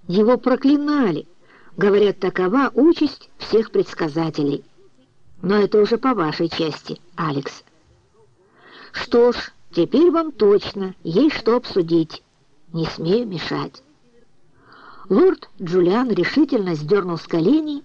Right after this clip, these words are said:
белоснежную салфетку, встал из-за стола. Оба собеседника неохотно последовали его примеру. Для них беседа только начиналась.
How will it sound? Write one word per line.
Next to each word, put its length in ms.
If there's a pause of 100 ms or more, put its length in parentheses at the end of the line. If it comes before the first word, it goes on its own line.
белоснежную 720
салфетку, 680 (340)
встал 380
из-за 300
стола. 460 (1160)
Оба 280
собеседника 1000 (280)
неохотно 500
последовали 840
его 300
примеру. 580 (600)
Для 260
них 280 (500)
беседа 480
только 480
начиналась. 800